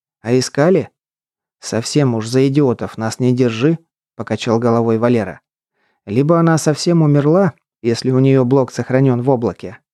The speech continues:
либо, если он был в ее теле, Николетта его сожгла. Там сложно было искать, мало что целого осталось".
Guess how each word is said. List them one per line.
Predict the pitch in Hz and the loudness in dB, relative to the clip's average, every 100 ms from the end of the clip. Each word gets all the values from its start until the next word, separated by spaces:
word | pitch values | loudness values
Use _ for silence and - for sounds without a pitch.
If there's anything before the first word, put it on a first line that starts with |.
| _ | _
либо, | 98 165 160 | -2 0 2
если | 113 123 123 127 | 0 0 0 0
он | 139 127 | 2 2
был | 143 | 0
в | 120 | 2
ее | 135 139 123 | 2 2 0
теле, | 123 117 90 82 _ _ _ _ | 0 -4 -4 -14 _ _ _ _
Николетта | 143 151 147 190 196 175 | -2 2 2 0 0 0
его | 147 156 | 2 2
сожгла. | 151 160 139 139 113 104 - _ _ _ _ _ _ _ _ | 2 0 0 0 0 -4 -10 _ _ _ _ _ _ _ _
Там | 117 185 202 160 | -2 0 2 0
сложно | - - 156 202 208 | -6 -2 0 2 2
было | 165 151 | 2 2
искать, | 139 - 110 87 - | 0 -4 -8 -10 -16
мало | 131 110 147 156 | -6 0 2 0
что | - 143 | -2 -2
целого | - 127 110 113 | 0 2 2 0
осталось". | 120 117 82 62 - | -2 -6 -6 -10 -16